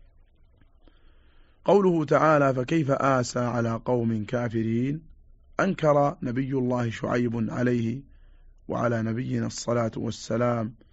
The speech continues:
الأسى، أي الحزن على الكفار، إذا أهلكهم الله بعد إبلاغهم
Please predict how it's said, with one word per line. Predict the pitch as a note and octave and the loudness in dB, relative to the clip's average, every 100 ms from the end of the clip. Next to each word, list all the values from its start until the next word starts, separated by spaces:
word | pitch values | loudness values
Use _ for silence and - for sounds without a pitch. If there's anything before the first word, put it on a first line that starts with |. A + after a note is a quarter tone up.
| - _ - _ _ _ | -20 _ -20 _ _ _
الأسى، | A#2+ A#2+ C3+ - A#2 A2+ - _ | -2 0 0 0 -4 -4 -10 _
أي | C3 B2 | -2 -2
الحزن | G#2+ C3+ A#2+ A#2 | -2 -4 -2 -4
على | G2 A#2 | -2 -4
الكفار، | A2 - - - C3 - - _ _ _ _ - - - _ - | -4 -10 -4 0 0 0 -16 _ _ _ _ -20 -20 -20 _ -4
إذا | C3 | -2
أهلكهم | G#2+ A2+ A#2+ A#2 A2 A#2 A#2 | 0 0 -2 -2 -4 -4 -4
الله | A2+ A#2 A#2 A2+ | -2 -2 -2 0
بعد | C3 C3+ | 0 0
إبلاغهم | B2 A#2+ B2 B2 A#2+ D3 E3 | -2 -2 0 -2 -2 -2 -2